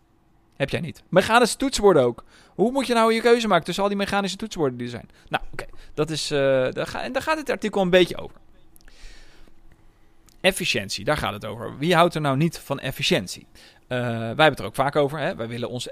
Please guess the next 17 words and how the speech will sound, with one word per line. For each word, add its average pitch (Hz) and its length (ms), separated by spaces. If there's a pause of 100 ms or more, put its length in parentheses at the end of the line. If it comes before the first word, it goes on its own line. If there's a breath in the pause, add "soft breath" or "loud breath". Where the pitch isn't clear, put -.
(120)
werk 131 360
efficiënt 156 540
inrichten. 123 520
Daarom - 180
dacht 147 140
ik, 196 100
dit 190 140
ligt 196 200
ook 214 140
dicht 202 180
bij 180 200
ons, 185 180
dit 160 160
artikel. 165 380
Laten 151 280
we 135 100
dit - 60